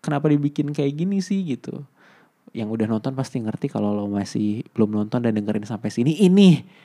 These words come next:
peringatan terakhir untuk lo dengerin podcast ini. Mending pause dulu, men, gitu. Si Margot ini tuh, dia tuh jadi, apa ya, karakter yang ngebawa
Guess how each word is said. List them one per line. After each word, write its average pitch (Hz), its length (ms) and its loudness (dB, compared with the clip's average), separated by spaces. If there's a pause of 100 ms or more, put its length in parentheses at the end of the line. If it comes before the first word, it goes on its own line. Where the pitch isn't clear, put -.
(240)
peringatan 127 400 2
terakhir 127 560 4
untuk 107 400 -4
lo 110 240 2
dengerin 104 400 0
podcast 95 320 -4
ini. 98 320 -8
Mending 107 240 -6
pause 98 240 -8
dulu, 104 240 0
men, 95 320 -4
gitu. - 320 -16 (320)
Si 165 320 2
Margot 151 480 4
ini 175 320 2
tuh, 240 560 4
dia 185 320 6
tuh 214 240 0
jadi, 113 920 4
apa 98 260 -2
ya, - 80 -20
karakter 127 640 -4
yang 127 320 -2 (300)
ngebawa 113 720 2